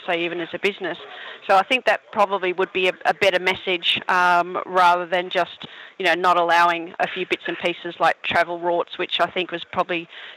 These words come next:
squarely aimed at a couple of M Ps that have been caught out on the taxpayer going to visit their investment properties on the Gold Coast, I believe, was a, a scandal of last year.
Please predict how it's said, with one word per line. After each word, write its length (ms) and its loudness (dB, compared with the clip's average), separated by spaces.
squarely 400 4
aimed 220 2
at 80 -2
a 60 0
couple 360 -2
of 180 -4
M 220 -2
Ps 360 -8
that 100 -6
have 160 -2
been 180 -2
caught 320 -2
out 260 0
on 180 -6
the 40 -8
taxpayer 720 0
going 260 0
to 80 -6
visit 340 -4
their 240 -2
investment 480 -2
properties 400 -2
on 120 -10
the 60 -8
Gold 240 0
Coast, 340 -4
I 80 0
believe, 400 -6
was 120 -10
a, 240 -8
a 120 -10
scandal 340 -2
of 120 -2
last 340 0
year. 220 -4